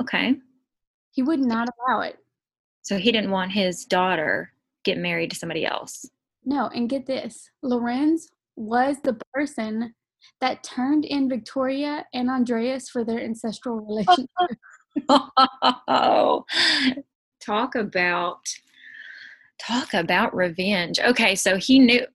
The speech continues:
Speaker 1: Oh, ew, that means he knew about it
Speaker 2: Yep.
Speaker 1: way before that, and then he got mad and then turned them in. Okay, cool.
Speaker 2: Yeah, girl.
Speaker 1: Cool time.
Speaker 2: He was
Speaker 1: Fun.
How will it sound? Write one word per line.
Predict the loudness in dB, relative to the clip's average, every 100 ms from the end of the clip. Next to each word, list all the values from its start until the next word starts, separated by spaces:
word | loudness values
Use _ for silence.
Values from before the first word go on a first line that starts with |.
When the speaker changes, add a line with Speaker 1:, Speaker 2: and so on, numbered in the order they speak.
| 2
Speaker 1:
Oh, | 4 4 2 6 8 8 6 2 0
ew, | 4 6 8 8
that | 8
means | 6 4
he | 4
knew | 6 6
about | 6 4 4
it | 2 2 -4 _ _ -20 _ _
Speaker 2:
Yep. | -8 -6 -6 _ _ _ _ 0
Speaker 1:
way | 4 6
before | 4 4 4
that, | 4 4 2 0
and | 0
then | 0
he | 0 0
got | 0 2
mad | 0 -2 0 2 2 2
and | -2 -6
then | -8 -10 -10
turned | -6 -6
them | -4
in. | -6 -8 -10 _
Okay, | -2 0 -2 -4 _ -10
cool. | -2 0 0 -4 _ -18 -16
Speaker 2:
Yeah, | -16 -4
girl. | 2
Speaker 1:
Cool | 4
time. | 4 4 4 4 0 _ _ _ -2
Speaker 2:
He |
was | 2 2
Speaker 1:
Fun. | 0 -8